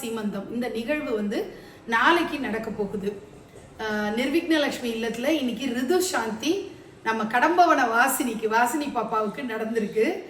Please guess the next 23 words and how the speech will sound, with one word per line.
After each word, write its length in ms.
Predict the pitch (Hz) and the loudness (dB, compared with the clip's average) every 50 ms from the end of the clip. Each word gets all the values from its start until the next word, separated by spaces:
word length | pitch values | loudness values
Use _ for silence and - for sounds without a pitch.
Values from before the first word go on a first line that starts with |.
| - - - - - - | -16 -20 -20 -18 -10 -6
"என்னங்க 440 | 202 202 233 262 294 294 277 285 | -4 0 0 2 2 4 2 2
கல்யாணம் 540 | 285 - 233 220 220 247 294 320 330 330 320 | 2 2 2 2 4 4 6 6 6 6 4
இப்பதான் 340 | 294 - 254 262 247 285 294 | 2 0 -2 -2 0 0 2
நடந்தது, 720 | 277 262 254 269 254 262 262 226 254 285 320 330 311 269 | 2 0 0 -2 -2 -4 -4 -4 -2 0 0 0 0 0
என்னங்க 360 | 233 233 247 277 294 285 269 247 | -2 -2 -2 -2 -2 -2 -2 -2
ருது 260 | 233 247 262 240 330 | -2 -2 0 2 4
வைபவம் 480 | 320 302 254 247 247 240 220 226 226 | 4 4 4 4 2 0 0 0 -2
இப்ப 320 | 208 - - 226 - - 226 | -4 -4 -4 -6 -4 -4 -4
பண்றீங்க?" 440 | 226 214 233 247 226 226 233 233 233 | -4 -4 -6 -6 -4 -4 -4 -2 -2
அப்படின்னு 320 | 214 190 196 208 220 254 | -2 -2 -2 -2 -2 -2
உங்களுக்கு, 440 | 285 285 247 220 214 - - 269 285 285 262 233 214 208 196 - - - 208 | -2 -4 -4 -4 -4 -4 -4 -4 -4 -2 -2 -2 -2 -2 -6 -8 -10 -8 -8
ஆஹ், 280 | 208 196 190 185 - - | -6 -6 -6 -6 -6 -4
குழப்பம் 380 | 226 247 285 294 294 262 226 | -2 -2 -2 -2 -4 -4 -4
வரும். 320 | 214 208 202 220 254 320 381 - - - - - - - - - - - - - - - - _ _ - | -4 -2 -2 0 0 0 -2 -4 -8 -14 -16 -20 -20 -20 -20 -20 -20 -20 -20 -20 -20 -20 -20 _ _ -16
ஆஹ், 340 | - - 202 196 190 190 196 | -12 -10 -8 -8 -6 -6 -4
நம்ம 340 | 202 214 214 214 214 208 208 | -4 -4 -2 -2 0 0 0
வாசினி 420 | 202 214 233 262 285 294 311 302 254 | 0 0 0 0 0 0 -2 -2 0
பாப்பாவை 420 | - 240 226 220 247 240 - - | 0 0 0 2 0 0 0 2
பொறுத்த 240 | - 226 214 226 240 | 0 0 0 0 0
வரைக்கும் 340 | 226 220 214 220 247 247 233 | 0 0 0 -2 -4 -6 -4
மதுரையின் 560 | 220 214 208 254 269 269 269 262 247 226 202 | -4 -4 -4 -4 -2 -4 -2 -2 -2 0 2
பேரரசி. 920 | 220 226 240 262 254 262 247 233 233 220 202 - - 240 254 262 - - - | 2 4 4 4 2 2 0 0 -2 -2 -4 -2 -4 -4 -4 -4 -8 -10 -12
அவளுக்கு, 800 | - 202 202 220 240 240 - 233 254 277 339 427 - - - - | -8 -6 -2 -2 -2 -2 -2 -2 -2 0 0 0 -2 -4 -10 -18